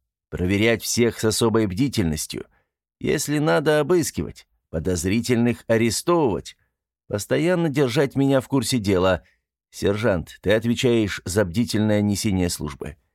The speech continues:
С тебя особый спрос». Конечно, здраво рассуждая, толку от таких распоряжений было не так и много. Но ведь надо же было что-то делать.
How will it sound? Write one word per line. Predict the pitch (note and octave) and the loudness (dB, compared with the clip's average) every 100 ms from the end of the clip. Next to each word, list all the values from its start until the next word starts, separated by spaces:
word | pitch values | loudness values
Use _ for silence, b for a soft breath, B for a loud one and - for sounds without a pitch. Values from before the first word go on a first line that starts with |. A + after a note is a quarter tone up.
| _ | _
С | - | -8
тебя | - G2 A2 A2+ | -2 2 2 2
особый | - C#3 G2+ | 2 2 2
спрос». | E2+ - B1+ - - _ _ _ _ _ _ _ _ _ _ | -2 -8 -8 -10 -12 _ _ _ _ _ _ _ _ _ _
Конечно, | C3+ D3+ A#2 - D2+ D2 D2+ | -4 -2 -4 -4 -6 -4 -4
здраво | D#2+ F2+ E2 E2 | -4 -2 -2 -2
рассуждая, | - F2 F2 B2+ F2+ | -4 -6 -2 -2 -2
толку | G2 F#2 F2+ | -2 -2 -2
от | E2+ | -2
таких | F#2 F#2 D#2+ | -4 -8 -8
распоряжений | F2 - F#2 F2 G2+ F2 F2 | -8 -4 -4 -2 -2 -2 -2
было | D#2+ E2+ | -2 -2
не | E2 D#2+ | -2 -4
так | D#2+ - | -6 -6
и | |
много. | D2+ C#2+ A#1+ - _ _ _ _ - | -6 -6 -10 -16 _ _ _ _ -4
Но | |
ведь | C3+ A#2+ A#2+ | -2 0 0
надо | B2+ A2 | 0 0
же | G2+ G#2 | -2 0
было | A2+ G2+ | 0 0
что-то | - G2 G2+ | -2 -4 -4
делать. | F#2 A#2 - - | -4 -6 -8 -14